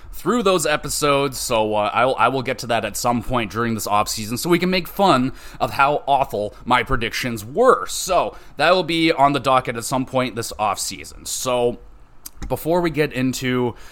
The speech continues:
talking about Buffalo, Detroit, and Ottawa and all of them,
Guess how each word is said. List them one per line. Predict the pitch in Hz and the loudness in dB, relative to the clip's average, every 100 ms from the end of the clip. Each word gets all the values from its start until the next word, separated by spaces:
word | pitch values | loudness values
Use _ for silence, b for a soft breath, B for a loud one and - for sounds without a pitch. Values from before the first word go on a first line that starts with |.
| B | B
talking | 131 127 | -2 0
about | 127 117 131 | 2 2 0
Buffalo, | 123 123 123 | -2 0 -4
Detroit, | 101 - 123 120 104 | -4 -8 -4 -4 -4
and | 107 | -4
Ottawa | 113 120 113 110 104 | 2 2 2 -2 -2
and | 110 107 | -2 -2
all | 101 101 | 0 0
of | 98 87 | 0 -4
them, | 98 92 92 101 | -4 -4 -4 -8